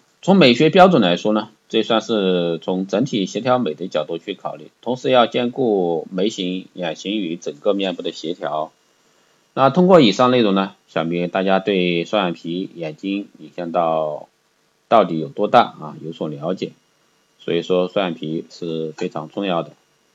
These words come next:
那以上呢，就是今天带给大家的这一期节目啊，希望对大家在割双眼皮的路上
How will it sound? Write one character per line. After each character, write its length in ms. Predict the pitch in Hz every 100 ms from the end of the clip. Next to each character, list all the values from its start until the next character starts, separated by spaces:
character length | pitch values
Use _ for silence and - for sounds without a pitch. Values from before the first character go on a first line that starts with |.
| _ _ _ _ _
那 280 | 123 123 113
以 140 | 98
上 160 | 98 131
呢， 140 | 127
就 120 | 123
是 160 | 113 98
今 220 | 92 98
天 320 | 104 101 98 98
带 120 | 107
给 140 | 92 76
大 160 | 92
家 120 | 87
的 240 | 85 80 78
这 140 | -
一 100 | 87
期 240 | 82 90 85
节 220 | - 76
目 220 | 92 92 _
啊， 220 | 82 73 73
希 140 | - 110
望 120 | 104
对 100 | 117
大 140 | 117 113
家 280 | 120 117
在 800 | 113 117 98 92 87 82 80 78 - _
割 100 | 98
双 180 | 123 117
眼 60 |
皮 60 | 98
的 80 | 87
路 140 | 95
上 240 | 110 -